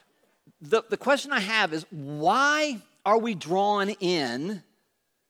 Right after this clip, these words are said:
to those, to movies like that? Why are we drawn in? Why do we walk away from a movie feeling like it was a good movie when good ultimately prevails over evil?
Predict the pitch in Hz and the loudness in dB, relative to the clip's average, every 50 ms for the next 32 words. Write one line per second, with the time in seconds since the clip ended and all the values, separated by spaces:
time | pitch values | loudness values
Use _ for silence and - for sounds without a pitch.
0 | _ _ _ _ _ _ _ _ _ _ _ - - 247 220 254 247 247 - - | _ _ _ _ _ _ _ _ _ _ _ -10 -8 0 2 4 4 4 2 -2
1 | - 240 240 247 269 311 294 277 202 - 151 117 - - - - 156 143 175 196 | -4 -2 0 2 2 2 2 0 0 0 0 0 0 -2 -6 -4 0 4 6 6
2 | 240 277 294 285 294 277 208 160 170 190 220 247 254 247 240 240 247 247 202 160 | 6 6 4 2 0 -4 -4 -4 0 0 2 2 4 2 2 0 0 -2 -2 0
3 | 151 175 202 240 285 285 254 277 254 247 214 170 185 220 233 247 - 220 220 202 | 2 2 4 4 4 2 2 0 -2 -2 0 2 2 2 2 2 0 0 0 2
4 | 226 233 233 233 - - 196 196 196 208 226 226 220 180 - - - - 254 269 | 4 4 4 2 0 -2 -4 -4 -2 -2 -2 -2 -4 -6 -8 -8 -6 -2 -2 0
5 | 269 262 240 220 208 202 185 - - 220 226 - 214 165 190 165 135 127 190 240 | 0 -2 -2 0 2 0 0 0 -2 -2 -2 -2 -2 -2 -4 -4 0 2 2 2
6 | 233 196 196 214 240 247 196 208 190 170 165 202 196 175 139 123 156 220 254 254 | 2 2 0 0 0 0 0 -2 -2 -2 -2 -4 -4 -4 -2 2 4 6 6 6
7 | 226 214 - 185 208 254 240 - 214 220 226 196 214 196 - 180 196 170 214 226 | 4 4 2 2 4 4 2 2 -2 -4 -4 -4 -4 -2 0 0 2 2 4 4
8 | 214 208 208 180 160 185 180 165 180 185 220 233 196 139 110 - | 4 4 2 2 2 2 2 4 2 2 2 0 0 -2 -4 -8